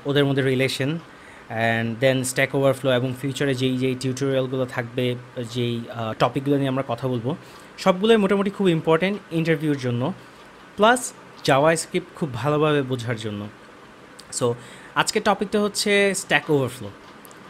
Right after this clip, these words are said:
আমি বলেছিলাম যে আমার ব্রাউজারে যখন কোনো একটা JavaScript ফাইল রান করে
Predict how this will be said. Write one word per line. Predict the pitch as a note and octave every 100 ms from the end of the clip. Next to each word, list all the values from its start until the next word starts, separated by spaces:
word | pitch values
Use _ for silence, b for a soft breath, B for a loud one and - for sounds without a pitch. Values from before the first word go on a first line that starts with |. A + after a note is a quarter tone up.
| - - - - - - - - - - - -
আমি | E3+ A#3
বলেছিলাম | G3+ A3+ B3+ A#3 C3+ D3 D#3+ C3+
যে | C#3 C3+ C3
আমার | B2+ D#3 F3
ব্রাউজারে | C3 C#3 D#3 F#3 G3+
যখন | F3+ F3+ G3 D3+ C#3+
কোনো | D#3 D#3
একটা | E3 E3+
JavaScript | C#3+ C3+ D#3 D3 F3 D3+ - - - - - - -
ফাইল | C3+ C3 C3 B2+
রান | B2+ B2+ C#3+
করে | C#3 A2 A2+